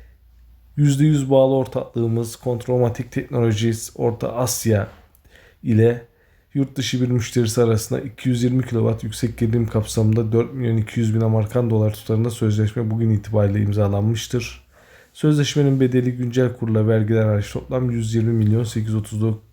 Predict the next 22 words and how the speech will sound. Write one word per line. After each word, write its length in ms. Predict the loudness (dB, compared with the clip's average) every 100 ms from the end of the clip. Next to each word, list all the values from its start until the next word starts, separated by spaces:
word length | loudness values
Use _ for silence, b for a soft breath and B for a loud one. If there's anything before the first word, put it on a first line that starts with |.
| -4
dört 340 | -2 -2 -6
bin 320 | -6 -4 -8 -10
Türk 280 | -8 -8 -4
lirasıdır 480 | -2 -2 -2 -4 -2
diyor 160 | 0 -2
arkadaşlar. 600 | -2 -6 -4 -4 -4 -6 B B B B -2
Evet, 260 | 0 0
Kontrolmatik, 760 | -2 -4 0 0 2 0 -2 -8 -8 _ B B B -4
e, 280 | 0 0
Borsa 280 | 0 -2 -2
İstanbul'un 560 | -4 0 0 2 2 2
güzde 300 | 2 0 -2
şirketlerinden 920 | -2 -4 -6 -6 -4 0 2 2 2
birisi 420 | 0 -2 -2 -2
ve 160 | 0 0
bu 100 | 2
anlaşmaları 580 | 2 0 -2 -4 -4
sık 240 | -4 -8 -16
sık 340 | -16 -16 -6
yapıyor. 360 | -6 -4 -2 -2
Bunun 300 | 2 2 2
bir 220 | 2 0